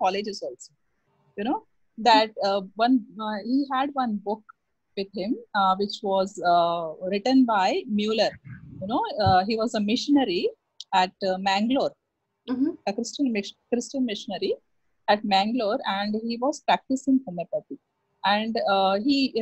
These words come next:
Speaker 1: he had written some books, and, uh, my grandfather got those books, and he was practicing at our native place.
Speaker 2: Mm-hmm.
Speaker 1: And, uh, there, there are no doctors in my family. Only he was a lay homeopathic practitioner. And what happened?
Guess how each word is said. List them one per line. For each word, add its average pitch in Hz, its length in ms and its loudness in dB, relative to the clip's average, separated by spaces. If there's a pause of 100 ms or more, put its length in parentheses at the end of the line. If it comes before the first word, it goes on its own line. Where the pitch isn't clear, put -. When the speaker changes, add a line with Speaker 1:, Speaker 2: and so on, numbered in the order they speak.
(180)
Speaker 1:
he 269 200 4
had 247 140 2
written 294 260 0
some 233 260 -2
books, 220 280 -4
and, 190 340 -4 (120)
uh, 185 120 2
my 202 120 -4
grandfather 240 640 -4
got 185 240 -2
those 196 180 -8
books, 262 260 -6
and 285 140 6
he 240 80 2
was 240 300 2
practicing 226 720 0 (260)
at 196 120 -2
our 208 140 4
native 202 440 4
place. - 400 -2 (680)
Speaker 2:
Mm-hmm. 240 240 0 (1400)
Speaker 1:
And, 294 380 6
uh, 269 280 2
there, 269 200 4 (140)
there 277 180 2
are 277 120 2
no 269 220 2
doctors 226 420 -2
in 190 160 -6
my 190 240 -2
family. 185 440 -4 (480)
Only 233 360 0
he 240 120 0
was 233 220 0
a 208 60 0
lay 208 280 2
homeopathic 185 560 -2
practitioner. - 560 -4 (600)
And 220 120 -4
what 302 160 4
happened? 302 540 -2